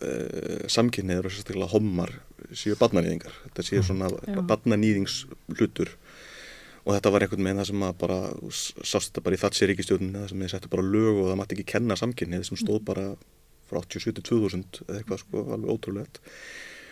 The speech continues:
Speaker 1: Og þetta var nákvæmlega sama orðræðan þá, sko, að það væri verið að fara inn í skólana, það væri verið að innræta eitthvað óeðli í börn og það mætti bara ekki ræða þetta.
Speaker 2: Mhm.
Speaker 1: Svo kemur þetta aftur upp núna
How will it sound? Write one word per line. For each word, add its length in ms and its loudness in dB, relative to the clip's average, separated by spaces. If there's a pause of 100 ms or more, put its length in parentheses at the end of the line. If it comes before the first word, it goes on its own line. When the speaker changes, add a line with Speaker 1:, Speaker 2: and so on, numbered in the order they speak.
(120)
Speaker 1:
Og 100 8
þetta 60 4
var 80 10
nákvæmlega 280 6
sama 160 6
orðræðan 400 8
þá, 160 8
sko, 240 -6
að 160 -6
það 100 -2
væri 140 2
verið 120 4
að 40 -10
fara 160 0
inn 60 0
í 80 -6
skólana, 460 4
það 120 0
væri 160 -2
verið 120 -4
að 40 -4
innræta 480 0
eitthvað 280 4
óeðli 400 4
í 80 -4
börn 360 2
og 60 -4
það 100 0
mætti 220 -2
bara 120 4
ekki 140 2
ræða 360 4
þetta. 140 -10 (100)
Speaker 2:
Mhm. 400 0
Speaker 1:
Svo 120 0
kemur 280 8
þetta 200 4
aftur 280 0
upp 100 0
núna 280 4